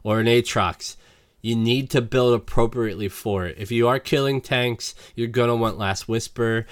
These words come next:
and whatever that item is builds into it. If you're gonna be fighting,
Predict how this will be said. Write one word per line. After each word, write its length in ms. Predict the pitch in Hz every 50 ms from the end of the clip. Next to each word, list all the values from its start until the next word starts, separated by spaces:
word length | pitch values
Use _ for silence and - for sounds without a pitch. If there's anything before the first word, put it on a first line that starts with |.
| - - -
and 160 | 113 107 104
whatever 300 | 101 104 104 101 101 98
that 220 | 101 104 107 -
item 340 | 113 107 107 107 104 104 104
is 160 | 101 101 -
builds 320 | - - 107 101 92 92 -
into 380 | 98 95 90 - - 92 87
it. 200 | 85 82 - - _ - - - - - -
If 140 | 104 95
you're 100 | 123 120
gonna 240 | 110 120 120 117 117
be 160 | 110 113 113
fighting, 720 | 104 - - 120 117 120 123 127 120 120 117 120 120 117